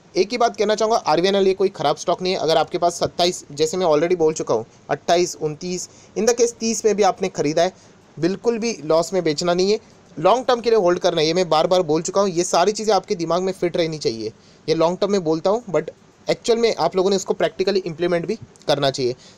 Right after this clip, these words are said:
Then Tata Power की बात करें, तो पाँच सौ करोड़, यस दोस्तों, पाँच सौ करोड़ Tata Power यहाँ पे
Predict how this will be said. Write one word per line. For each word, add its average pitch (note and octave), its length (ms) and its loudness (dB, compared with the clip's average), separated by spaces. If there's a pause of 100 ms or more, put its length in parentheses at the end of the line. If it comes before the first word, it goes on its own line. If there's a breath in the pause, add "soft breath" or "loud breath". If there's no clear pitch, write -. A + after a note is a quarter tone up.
(120 loud breath)
Then G#3+ 200 0
Tata G3 220 2
Power A3 240 2
की G#3 120 -8
बात F#3 220 2
करें, G3 180 2
तो G3+ 80 -2
पाँच E3+ 280 0
सौ G3+ 120 -2
करोड़, D3+ 340 0
यस F#3+ 140 2
दोस्तों, G3+ 240 -2
पाँच F3 240 2
सौ G#3+ 120 -2
करोड़ G3+ 260 2 (320 loud breath)
Tata E3+ 220 2
Power F#3+ 220 2
यहाँ F3+ 100 2
पे G3 180 0